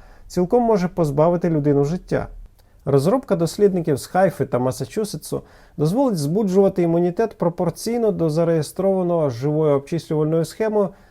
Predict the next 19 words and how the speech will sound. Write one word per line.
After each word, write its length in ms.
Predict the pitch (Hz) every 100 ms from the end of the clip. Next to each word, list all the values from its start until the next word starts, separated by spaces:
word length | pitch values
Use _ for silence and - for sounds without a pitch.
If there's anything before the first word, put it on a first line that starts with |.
| -
рівня 480 | - 156 247 254 185
ракових 420 | 156 175 175 156
біомаркерів, 800 | 143 160 160 160 127 110 123 117 - _ - _ _
в 80 | -
тому 260 | 214 262 254
числі 320 | 208 - 202
реагуючи 560 | 185 165 180 202 202
на 120 | 160 165
низькі 460 | 196 190 - 214
значення, 600 | 139 123 113 104 131 - 107
котрі 260 | 131 135
були 220 | 131 147
б 80 | 139
нижче 420 | 131 170 165 -
порогу 400 | - 135 143 139
шуму 420 | 135 - 185 180 160 - _ _
для 220 | - 131 139
цифрової 680 | - 151 156 180 185 127 104
схеми. 440 | - 120 107 -